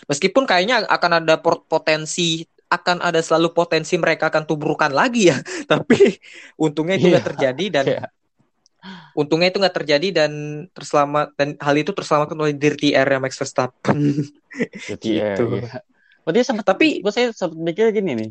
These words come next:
Speaker 2: Gus, sempat mikir ini Hamilton, Verstappen dari awal lap udah salip-salipan gini.
Speaker 1: Betul.
Speaker 2: Terus habis itu kan di belakangnya kan ada Perez tuh. Nah, kalau pas di lap akhir nih, apesnya nih, mereka berdua entah itu spin atau entah itu tubukan,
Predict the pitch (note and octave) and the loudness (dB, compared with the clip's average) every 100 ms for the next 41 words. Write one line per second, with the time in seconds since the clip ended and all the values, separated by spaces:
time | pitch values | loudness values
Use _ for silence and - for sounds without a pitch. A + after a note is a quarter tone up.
0 | A2 - A2+ - - - A#2+ B2+ A#2 B2 | -12 -10 -10 -10 -14 -8 -8 -6 -6 -4
1 | B2 A#2+ _ _ _ - F3 C3+ G#2+ G#2 | -4 -8 _ _ _ -8 -6 -4 -6 -6
2 | E3+ E3+ A#2+ A2+ - D3+ F3 F#3 F3 C#3+ | -8 -8 -8 -8 -8 -10 -10 -8 -8 -8
3 | A2+ - G#2+ A2 G#2+ G#2+ G#2 G#2+ G#2+ G#2+ | -10 -10 -8 -6 -6 -6 -6 -6 -4 -4
4 | G#2+ G#2+ G#2+ G#2+ D#3 - A#2+ F#2+ F#2+ G2 | -4 -6 -8 -6 -6 -6 -8 -8 -10 -14
5 | G2 G2+ G2+ G2 G2+ C#3 C3+ A#2 - - | -10 -12 -12 -14 -14 -12 -8 -8 -10 -18
6 | - - D#3+ C3+ A#2 F#2+ F3 F3+ F3 E3+ | -16 -2 4 6 4 0 -2 -2 -4 -4
7 | E3 C#3 - B2+ B2 A#2 A#2 A#2+ B2 C3+ | -4 -6 -4 -2 -2 -2 -4 -2 -4 -4
8 | E3 A#2+ A2 A2 F#2+ A2+ - E3+ C#3+ - | -6 -6 -6 -6 -8 -8 -8 -10 -10 -12
9 | _ _ _ - B2+ D#3+ D#3 E3 D#3 C#3+ | _ _ _ -6 -2 0 -2 -2 -4 -2
10 | D3+ C#3 C#3 F3 G3+ G3 A2+ A2+ A2 B2+ | 0 0 0 -2 -2 -6 -6 -8 -8 -12
11 | - E3+ F3+ C3+ G#2 G#2 G#2+ A#2 G#2+ A2 | -14 -8 -8 -6 -8 -8 -8 -8 -6 -4
12 | D#3+ F3 A#2+ A2+ A2 - A2+ - - C#3 | -4 -4 -6 -10 -12 -14 -16 -14 -6 -4
13 | A#2+ A2+ A2 G#2+ A2 G#2+ - G#2+ A2 B2 | -2 -6 -8 -8 -8 -10 -12 -12 -14 -16
14 | - - D#3 | -12 -6 -6